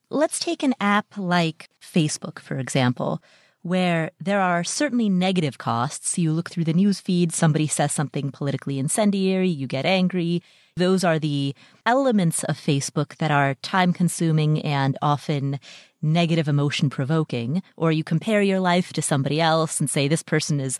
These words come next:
constantly on vacation in Bora Bora and I'm not, therefore my life must be terrible."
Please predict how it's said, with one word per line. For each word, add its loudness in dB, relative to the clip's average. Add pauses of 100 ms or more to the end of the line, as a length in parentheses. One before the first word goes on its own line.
(640)
constantly -2
on 2
vacation 0
in 2
Bora 0
Bora 0
and 2
I'm 0
not, 0
therefore -4
my 2
life 0
must -2
be -6
terrible." 0